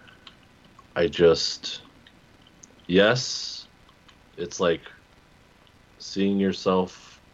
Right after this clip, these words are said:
like, in your room on camera is, it would be, like, very jarring and very weird, but, like, I don't really understand the guns, <laughs> I guess,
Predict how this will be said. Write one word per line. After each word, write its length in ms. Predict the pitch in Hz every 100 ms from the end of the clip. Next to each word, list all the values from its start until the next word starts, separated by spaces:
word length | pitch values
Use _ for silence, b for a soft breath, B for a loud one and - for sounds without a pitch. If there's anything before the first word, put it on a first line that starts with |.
| - _ - _
like, 380 | - 73 69 85
in 120 | 90
your 140 | 87 85
room 420 | 80 87 90 85
on 220 | 82 85 82
camera 500 | - 85 87 87 87
is, 460 | 85 82 80 76
it 200 | - -
would 180 | 78 76
be, 140 | 80 78
like, 240 | 78 73 - -
very 440 | 73 78 76 78
jarring 680 | 73 80 76 80 82 87 90 - - b b b b - - - _ - _ _ _ _ _
and 180 | - 80
very 200 | 76 78
weird, 500 | 73 73 73 80 82
but, 100 | -
like, 200 | 73 76
I 80 | 76
don't 180 | 78 71
really 280 | 78 80 82
understand 880 | 76 73 - 82 78 76 76 71 - -
the 100 | 78
guns, 960 | 73 78 87 117 131 135 131 - - - - - - -
<laughs> 600 | _ _ _ _ 123 -
I 140 | - 117
guess, 520 | 131 131 151 - -